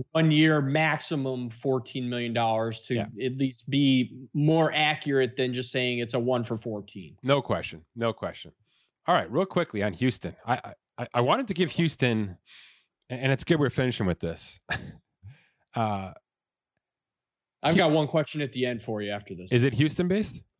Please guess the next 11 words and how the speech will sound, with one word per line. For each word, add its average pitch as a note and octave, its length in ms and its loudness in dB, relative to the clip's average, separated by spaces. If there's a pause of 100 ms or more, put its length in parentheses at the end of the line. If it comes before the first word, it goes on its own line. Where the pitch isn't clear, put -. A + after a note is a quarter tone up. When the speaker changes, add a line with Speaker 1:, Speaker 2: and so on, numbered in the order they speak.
(720)
Speaker 1:
No, D#3 240 4
it C3+ 60 4
is C3+ 60 4
Speaker 2:
Go G3+ 80 6
ahead, A3+ 120 4
Speaker 1:
not. A#2 80 0
Speaker 2:
throw E3 180 2
it F3+ 60 2
in A#2+ 100 0
then. D#2+ 140 -4 (1400)
Speaker 1:
So, F3 480 4